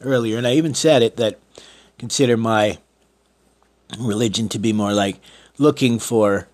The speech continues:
a way to reduce all of our suffering, but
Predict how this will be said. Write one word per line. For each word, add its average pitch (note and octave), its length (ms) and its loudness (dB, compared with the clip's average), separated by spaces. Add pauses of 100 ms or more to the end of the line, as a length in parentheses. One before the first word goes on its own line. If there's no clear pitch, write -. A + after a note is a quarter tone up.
(520)
a B2 80 -10
way A2+ 180 2
to A2 100 0
reduce G#2+ 680 -2 (680)
all G#2+ 200 -2
of F#2+ 120 -4
our F2+ 120 -4
suffering, A2 540 0
but G2+ 240 -2